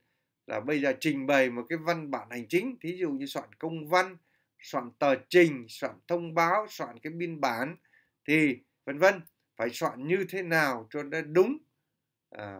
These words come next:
quy định của chính phủ về văn bản hành chính, cũng như bản sao văn bản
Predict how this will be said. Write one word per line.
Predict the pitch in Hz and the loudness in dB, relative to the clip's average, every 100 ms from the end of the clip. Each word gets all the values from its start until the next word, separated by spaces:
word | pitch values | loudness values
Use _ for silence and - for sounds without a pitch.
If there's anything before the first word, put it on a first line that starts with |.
| - | 0
quy | 185 202 | 0 6
định | 180 123 | 4 4
của | 113 135 | -6 -6
chính | 202 190 | -6 -8
phủ | - 120 104 101 107 | -6 -6 -6 -10 -6
về | 113 | -6
văn | 110 139 131 | -4 -6 -6
bản | 107 - | -8 -10
hành | 113 110 | -16 2
chính, | 170 233 262 _ _ _ - | 4 4 -2 _ _ _ -10
cũng | 120 135 | -8 -6
như | 151 | -6
bản | 131 123 104 | -4 -4 -4
sao | 98 156 156 143 131 | -6 -2 0 -2 -6
văn | - 131 | -10 -8
bản | 113 113 | -8 -8